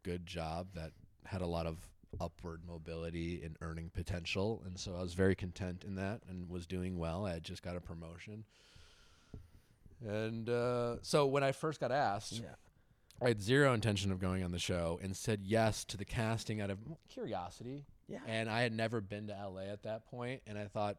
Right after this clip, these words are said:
Speaker 1: "Free trip to L A."
Speaker 2: Totally.
Speaker 1: Um, but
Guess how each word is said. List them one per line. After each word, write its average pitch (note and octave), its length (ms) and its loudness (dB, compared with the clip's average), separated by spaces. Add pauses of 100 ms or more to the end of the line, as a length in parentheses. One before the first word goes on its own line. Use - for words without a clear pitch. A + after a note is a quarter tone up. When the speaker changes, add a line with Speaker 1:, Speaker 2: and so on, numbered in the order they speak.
Speaker 1:
"Free G#2+ 200 -8
trip G2+ 260 -8
to F#2+ 80 -10
L F#2 180 -8
A." F2+ 80 -6 (220)
Speaker 2:
Totally. F2 400 -2 (440)
Speaker 1:
Um, F2+ 840 0 (460)
but G2+ 280 6